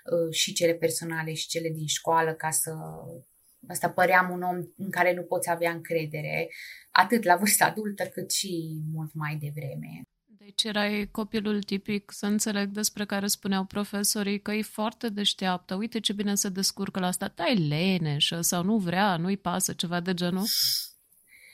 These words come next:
Speaker 1: Citez. Are sclipiri de geniu, dar e de o lene... Am încheiat citat. Da.
Speaker 2: Da, și noi auzim varianta asta foarte des în cabinet,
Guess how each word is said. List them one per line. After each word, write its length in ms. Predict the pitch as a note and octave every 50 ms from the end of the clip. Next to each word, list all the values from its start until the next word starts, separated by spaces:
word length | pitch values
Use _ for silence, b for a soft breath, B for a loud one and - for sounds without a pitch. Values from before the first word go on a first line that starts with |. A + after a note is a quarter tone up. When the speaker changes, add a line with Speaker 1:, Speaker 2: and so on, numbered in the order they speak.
| B B B B B B -
Speaker 1:
Citez. 680 | - - G#3 G3+ - F#3 F3 D#3+ D3+ D#3 D#3+ D#3 D#3 - - - - B B B B B _ -
Are 300 | F3 F#3+ G3+ G#3 A3+ A3
sclipiri 540 | A3 - - F#3+ F#3+ G3 - A3 A3 G3+
de 200 | F3 F3+ F3 E3+
geniu, 500 | E3 E3 F3+ F3 E3+ E3+ E3 D#3+ D#3+ D#3+
dar 220 | E3 D#3+ D#3+ D#3+ E3
e 140 | E3+ E3+ E3+
de 120 | D#3+ E3+
o 80 | E3+ E3
lene... 800 | E3 F3 F3+ G3 G#3 G#3 G3+ G#3 G#3 G#3 G3+ G#3 G#3 G#3 G#3 G3+ G3+ _ _ _ - - _ _ _ _ _ _ _ _ _ _ _ _ _ _ _ _ - B B B B B B B B B B B B -
Am 180 | F#3 G3 E3
încheiat 340 | F3+ G3+ - F#3 F3 E3+ E3
citat. 520 | - - - - - D3+ D#3 - _ _ _ - B B B B B B B B B B B B B B B B B _ _ _ _ - - - - -
Da. 140 | - E3 D#3+ - D3+
Speaker 2:
Da, 160 | E3+ D3+ D#3
și 200 | D#3+ - - -
noi 200 | E3 D#3+ D#3 D#3
auzim 640 | D#3 D#3 E3 F3 E3+ - E3+ E3 E3+ E3 E3 E3+
varianta 500 | F3 F3 F3+ F3 F3 F3 E3+ E3+ E3 F3+
asta 200 | F3+ F#3 - -
foarte 380 | F3 - - F3+ E3+ - - F3+
des 260 | E3+ E3+ F3 F3 -
în 140 | - F#3 G3+
cabinet, 760 | - G#3+ A#3+ F#3 F#3+ G#3 F#3+ F#3+ F#3+ G#3+ G3+ - - -